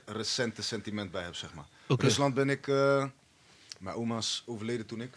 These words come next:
Speaker 1: vijftien was of zestien.
Speaker 2: Mm.
Speaker 1: Nee, z-, ja, zestien, zeventien zo.
Speaker 2: Ja.
Speaker 1: En toen ben ik eigenlijk niet meer teruggegaan.
Speaker 2: Oké.
Speaker 1: En Ethiopië ben ik voor het laatst geweest toen ik negentien was. Ik heb daar twee keer mijn verjaardag gevierd, toen ik daar twaalf werd en negentien.
Speaker 2: Oké.
Speaker 1: En dat heeft meer impact gehad op mij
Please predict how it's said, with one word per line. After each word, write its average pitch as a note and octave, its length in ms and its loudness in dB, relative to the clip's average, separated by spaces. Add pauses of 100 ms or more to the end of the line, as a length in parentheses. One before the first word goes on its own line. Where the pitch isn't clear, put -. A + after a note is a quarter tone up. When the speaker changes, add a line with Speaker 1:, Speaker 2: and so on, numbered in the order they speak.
Speaker 1:
vijftien C3 340 -10
was A#2+ 160 -12
of - 60 -14
zestien. C3 440 -10 (120)
Speaker 2:
Mm. B2 260 2
Speaker 1:
Nee, A#2 160 -4
z-, - 100 -10 (360)
ja, G2+ 220 -6
zestien, - 340 -4
zeventien C3 380 -2
zo. A2+ 260 -6
Speaker 2:
Ja. B2 360 4
Speaker 1:
En - 60 -20
toen A#2+ 120 -6
ben A#2+ 100 -2
ik A#2+ 80 -4
eigenlijk G#2+ 300 0
niet A2+ 80 -4
meer A2 100 -4
teruggegaan. - 520 -10
Speaker 2:
Oké. A#2+ 300 4 (180)
Speaker 1:
En G#2+ 180 -8
Ethiopië A#2+ 720 -2
ben A2 140 -4
ik G#2+ 80 -8
voor A2 120 -10
het G2 80 -8
laatst G#2+ 240 -4
geweest G2 340 -8
toen G2+ 160 -10
ik G2+ 120 -10 (1200)
negentien F#2+ 420 -10
was. F2 120 -12
Ik - 60 -12
heb F#2+ 80 -12
daar G2 100 -8
twee A2 180 -8
keer G#2+ 120 -10
mijn G2+ 120 -8
verjaardag G#2 260 -6
gevierd, A#2 180 -12
toen G#2+ 100 -10
ik G2+ 60 -10
daar F#2+ 100 -8
twaalf A2 340 -4
werd G#2+ 180 -8
en F#2 120 -12
negentien. A2+ 320 -2
Speaker 2:
Oké. A2+ 240 2 (320)
Speaker 1:
En C#3+ 340 2 (280)
dat A2 180 -6
heeft A2 220 -8
meer G#2+ 320 -6
impact A2 420 -8
gehad G2+ 260 -8
op G2 120 -18
mij F#2+ 300 -10